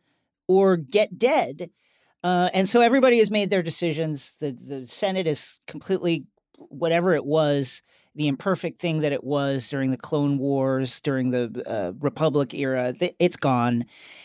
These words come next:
And, uh, Mon Mothma is just in despair about it. As she, she gets in her car to leave, and her driver tells her, "Oh, you're, uh, I've been told to tell you your cousin is,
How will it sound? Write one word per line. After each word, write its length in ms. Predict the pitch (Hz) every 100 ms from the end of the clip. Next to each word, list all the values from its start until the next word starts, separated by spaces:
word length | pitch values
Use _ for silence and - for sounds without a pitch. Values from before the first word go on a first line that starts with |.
| - -
And, 580 | 139 127 120 120 117 - - - - -
uh, 200 | 127 113
Mon 200 | 139 143
Mothma 420 | 131 127 135 127
is 580 | - 117 107 - - - _ _ _ _ _ _ _ _ _
just 280 | - 127 -
in 140 | 135 127
despair 440 | 117 - 123 101
about 260 | 110 76 110
it. 140 | 104 _ - - - -
As 180 | 175 175
she, 320 | - 185 160
she 140 | -
gets 200 | 151 127
in 60 | 160
her 80 | 151
car 200 | 170 156
to 80 | 151
leave, 400 | 220 240 202 - - -
and 160 | 160 160
her 100 | 175
driver 420 | 175 160 156 160
tells 360 | - 156 156
her, 160 | - 160
"Oh, 260 | 240 262 170
you're, 260 | 165 160 -
uh, 240 | 147 139
I've 320 | - 147 127 _ -
been 160 | 151
told 220 | 135 156 139
to 60 |
tell 180 | - 156
you 100 | 135
your 140 | 123 123
cousin 340 | - 165 135
is, 260 | 117 110